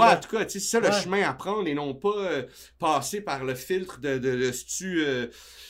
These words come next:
Speaker 1: tu sais,
Speaker 2: C'est quoi ta
Speaker 1: c'est
Speaker 2: thématique ?
Speaker 1: Ouais.
Speaker 2: Qu'est-ce que t'es, c'est quoi ton propos ? T'es comme, « Yo, je peux-tu juste être cave deux minutes ? »
Speaker 1: Ouais, ouais, tu sais.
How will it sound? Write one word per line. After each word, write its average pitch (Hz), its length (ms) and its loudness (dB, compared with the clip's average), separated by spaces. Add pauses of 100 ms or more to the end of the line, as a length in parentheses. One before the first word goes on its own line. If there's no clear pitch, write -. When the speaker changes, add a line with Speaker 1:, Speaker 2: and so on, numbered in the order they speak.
(160)
Speaker 1:
tu 196 160 -6
sais, 180 60 0
Speaker 2:
C'est 180 60 -4
quoi 202 160 4
ta 185 140 0
Speaker 1:
c'est 170 60 -8
Speaker 2:
thématique ? 170 600 0
Speaker 1:
Ouais. 285 80 4
Speaker 2:
Qu'est-ce 180 300 8
que 143 60 2
t'es, - 120 2
c'est - 140 -6
quoi 220 140 0
ton 196 160 0
propos ? 185 480 2
T'es 196 100 -6
comme, « 170 180 -4
Yo, 208 120 0
je 214 80 -4
peux-tu - 260 -10
juste - 220 -12
être 147 180 -8
cave 180 300 0
deux 156 100 -8
minutes ? » 156 340 -10
Speaker 1:
Ouais, 214 220 0
ouais, 208 260 -2
tu - 80 -14
sais. 226 160 -6